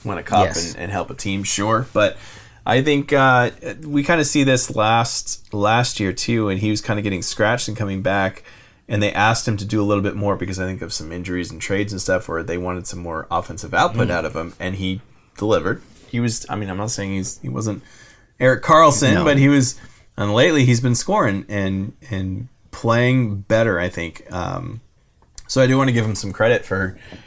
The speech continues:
Speaker 1: for coming back and, and playing hard and, and getting out there and, and not necessarily being vintage Pickles from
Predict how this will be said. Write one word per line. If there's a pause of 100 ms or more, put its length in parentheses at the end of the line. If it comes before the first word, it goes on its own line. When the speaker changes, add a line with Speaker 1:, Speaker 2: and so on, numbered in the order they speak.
(220)
Speaker 1:
for
coming
back
and,
and
playing
hard
and, (140)
and (340)
getting
out
there
and,
and
not
necessarily
being
vintage
Pickles
from